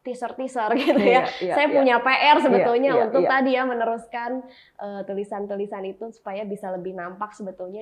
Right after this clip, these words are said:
Speaker 1: dia pendaratannya gimana.
Speaker 2: Oke, betul sekali, eh, Sobat Juara. Eh, kalau mungkin boleh sedikit sharing, ini waktu ketika saya memprepare dari, eh, materi ini, saya membaca, eh,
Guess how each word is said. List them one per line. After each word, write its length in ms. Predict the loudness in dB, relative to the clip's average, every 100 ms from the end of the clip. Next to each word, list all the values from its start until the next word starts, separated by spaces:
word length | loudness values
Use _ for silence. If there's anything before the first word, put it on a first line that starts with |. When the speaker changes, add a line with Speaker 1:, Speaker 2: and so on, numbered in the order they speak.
| -12
Speaker 1:
dia 160 | -12
pendaratannya 640 | -12 -12 -12 -14 -16 -18 -18
gimana. 480 | -18 -20 -20 -20 _ _ -16 -16
Speaker 2:
Oke, 480 | -14 -14 -12 -14 -16 -20 _ _ _
betul 240 | -4 -2 -2
sekali, 560 | -4 -6 -4 -4 -4 -10 _ _ _
eh, 160 | -4 -4
Sobat 320 | -4 -2 -2
Juara. 480 | -2 -4 -2 -4 -4 -10 _ _ -8
Eh, 200 | -6 -6
kalau 240 | -2 -2 -2
mungkin 240 | -4 -2
boleh 240 | 0 2
sedikit 400 | 0 -2 -2 -4
sharing, 560 | -6 -8 -6 -6 -6 -6
ini 80 | -6
waktu 240 | -6 -6
ketika 240 | -6 -6 -8
saya 240 | -4 -6
memprepare 720 | -6 -6 -6 -6 -8 -8 -8
dari, 400 | -6 -8 -8 -10
eh, 240 | -8 -8 -6
materi 480 | -8 -6 -6 -6
ini, 240 | -6 -6 -8
saya 160 | -10
membaca, 640 | -8 -6 -6 -8 -12 -16 -16 -20 _ _ -4
eh, 380 | -2 -2 -2